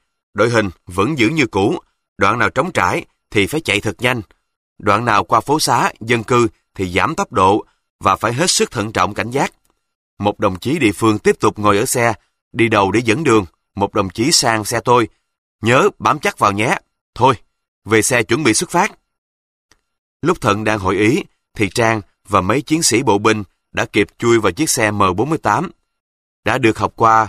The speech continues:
về xe địch, nên Trang vào số, tăng ga nhẹ một cái.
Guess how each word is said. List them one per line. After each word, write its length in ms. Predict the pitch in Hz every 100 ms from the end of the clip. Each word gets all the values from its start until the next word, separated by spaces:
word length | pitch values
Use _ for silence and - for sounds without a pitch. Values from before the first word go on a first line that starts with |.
| -
về 160 | 98 98
xe 180 | - 113
địch, 200 | 101 - _ _ _
nên 180 | 113 110
Trang 340 | - 107 107
vào 160 | 98 90
số, 400 | - 107 135 180 _ _
tăng 200 | 123 113
ga 180 | 104 107
nhẹ 260 | 101 90 98
một 200 | 92 -
cái. 300 | 107 160